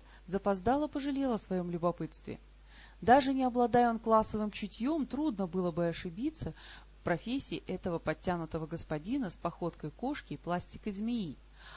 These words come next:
особенно если учесть, какое количество разнообразного оружия он сдал охране на входе.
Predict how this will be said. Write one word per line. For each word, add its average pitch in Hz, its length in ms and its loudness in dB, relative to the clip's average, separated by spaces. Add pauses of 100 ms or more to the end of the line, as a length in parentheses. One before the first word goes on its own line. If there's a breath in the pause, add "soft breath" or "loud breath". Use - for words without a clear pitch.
особенно 226 540 -2
если 214 400 -4
учесть, 226 500 -4
какое 185 720 0
количество 160 600 -8
разнообразного 202 800 -2
оружия 254 560 -2
он 180 240 -4
сдал 170 280 2
охране 170 440 -2
на 190 160 -4
входе. 160 460 -8